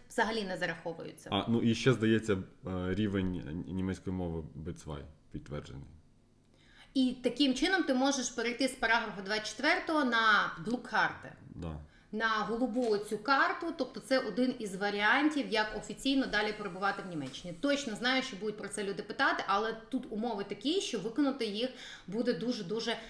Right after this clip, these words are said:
Speaker 1: непросто. Ну що, про роботу твою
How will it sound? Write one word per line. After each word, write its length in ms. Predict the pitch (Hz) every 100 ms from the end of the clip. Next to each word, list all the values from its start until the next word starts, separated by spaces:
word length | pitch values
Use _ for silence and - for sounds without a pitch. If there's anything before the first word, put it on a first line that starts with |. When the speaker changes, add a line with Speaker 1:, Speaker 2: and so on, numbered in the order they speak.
| -
Speaker 1:
непросто. 640 | 240 262 240 190 165 - - - - - - - -
Ну 140 | 370
що, 440 | - 370 294 - -
про 120 | 262
роботу 920 | 311 254 349 415 392 330 311 277 254 - - - - -
твою 580 | - 254 294 277 226